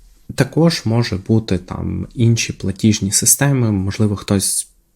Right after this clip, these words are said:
працював з PayPal, з Payoneer, з Revolut, Wise. Це все буде приклади транзакційних мобільних додатків,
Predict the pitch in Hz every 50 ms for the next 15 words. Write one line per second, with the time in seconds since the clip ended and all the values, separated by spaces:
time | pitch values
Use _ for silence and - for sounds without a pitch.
0 | _ _ _ _ _ - 107 - - 110 107 98 95 - - - - 127 113 113
1 | - - 143 143 135 131 123 117 113 110 107 - - - 101 101 101 101 107 110
2 | 117 123 120 110 110 107 107 104 101 98 95 95 - - - - - - _ _
3 | - 95 92 - - 101 98 110 113 110 110 110 113 123 123 120 120 - 104 101
4 | 98 92 95 110 117 120 117 107 - 95 92 - - - 113 - - - 139 127
5 | 104 - 120 117 110 98 - - 123 120 - - 113 101 107 104 98 98 - -
6 | - - - - _ - 82 87 - - - - 110 110 104 98 98 98 95 -
7 | - - 113 110 107 104 101 92 98 - - _ _ _ _ - 98 98 95 95
8 | 101 104 101 95 92 95 92 92 - - _ _ _ _ _ - 101 101 101 127
9 | 143 143 139 - _ - - -